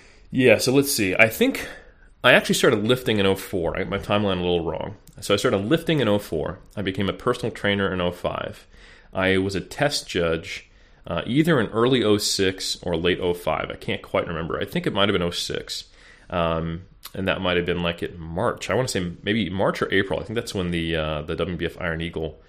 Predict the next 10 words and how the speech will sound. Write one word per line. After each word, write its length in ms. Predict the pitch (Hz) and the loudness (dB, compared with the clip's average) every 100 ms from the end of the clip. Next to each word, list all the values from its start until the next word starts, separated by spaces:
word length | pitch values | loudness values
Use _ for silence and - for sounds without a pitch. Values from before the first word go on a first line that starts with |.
| - - - | -20 -20 -10
was 160 | 76 | -10
held 240 | - 78 73 | -4 -4 -2
back, 320 | 78 76 - | -6 -6 -8
back 260 | 92 78 - | -6 -6 -6
then, 180 | 76 | -6
Rodney 240 | 80 80 80 | -2 -4 -4
Hilaire's 340 | 80 78 78 | -4 -4 -4
show. 260 | - 69 76 | -6 -6 -6
So 260 | - 85 | -2 0
in, 180 | 85 82 | 0 -2